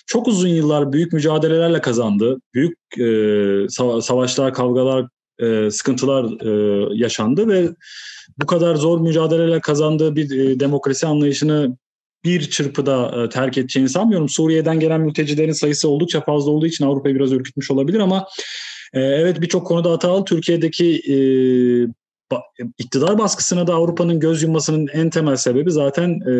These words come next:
mültecilere kapının açılmasını istemiyor. Ve dahi yani Yunanistan'da yaşanan mülteci krizi gerçekten ayrı bir podcast çekmek lazım. O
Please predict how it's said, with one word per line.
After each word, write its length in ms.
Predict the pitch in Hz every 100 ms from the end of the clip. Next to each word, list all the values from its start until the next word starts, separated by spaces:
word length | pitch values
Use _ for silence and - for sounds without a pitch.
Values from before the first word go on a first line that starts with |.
| 120 120
mültecilere 760 | 135 131 143 143 147 147 151
kapının 400 | - 131 139 151
açılmasını 540 | 139 139 135 131 - 143
istemiyor. 500 | 135 120 107 151 208 - - - - - 117
Ve 200 | 135 131
dahi 480 | 147 196 190 123
yani 340 | 127 135 147 151
Yunanistan'da 720 | 151 160 180 - 165 160 160
yaşanan 480 | 151 143 156 151 147
mülteci 480 | 135 131 143 151 170
krizi 560 | 151 135 139 190 110 -
gerçekten 520 | 139 151 160 - 175
ayrı 240 | 147 160
bir 80 | 165
podcast 400 | 147 120 127 120
çekmek 340 | 127 120 120
lazım. 300 | 120 120 143
O 120 | 143